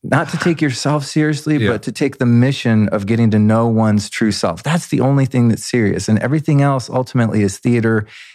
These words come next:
Speaker 1: And we do the best we can as we go to do what we believe to be right at the time, you know, and to stay authentic, to stay in integrity.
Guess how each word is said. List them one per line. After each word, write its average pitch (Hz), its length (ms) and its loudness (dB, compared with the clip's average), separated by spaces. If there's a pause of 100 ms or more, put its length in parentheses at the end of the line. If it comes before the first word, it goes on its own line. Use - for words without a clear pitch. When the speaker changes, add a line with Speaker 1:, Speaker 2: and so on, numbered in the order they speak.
(180)
Speaker 1:
And 123 160 4
we 123 80 4
do 123 140 2
the 135 100 0
best 127 260 -4
we 120 100 0
can 120 260 0
as 107 140 0
we 110 80 -2
go 110 260 0
to 104 160 -6
do 107 120 2
what 104 80 0
we 110 140 0
believe 104 320 0
to - 80 -10
be 104 120 0
right 98 280 -2
at 95 80 -8
the - 80 -10
time, 101 480 -4
you 113 80 2
know, 104 180 2
and 101 100 0
to 98 60 -6
stay - 200 -2
authentic, 110 580 -2
to - 80 -12
stay 107 180 0
in 101 80 4
integrity. 110 640 0